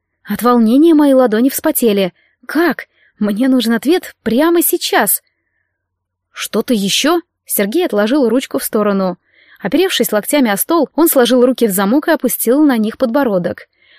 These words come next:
При этом его взгляд прожигал во мне маленькую дырочку, в районе лба, где-то между глаз. "Да, можно ли рассмотреть этот вопрос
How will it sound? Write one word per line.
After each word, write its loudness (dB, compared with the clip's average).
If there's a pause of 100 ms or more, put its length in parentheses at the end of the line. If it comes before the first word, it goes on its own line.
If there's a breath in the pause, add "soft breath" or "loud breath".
(100)
При 0
этом 2
его 0
взгляд -2
прожигал -2
во 0
мне 2
маленькую 0
дырочку, 0 (240)
в -4
районе 2
лба, 0
где-то 0
между 0
глаз. -2 (1120)
"Да, 0
можно 2
ли 4
рассмотреть 0
этот -2
вопрос 0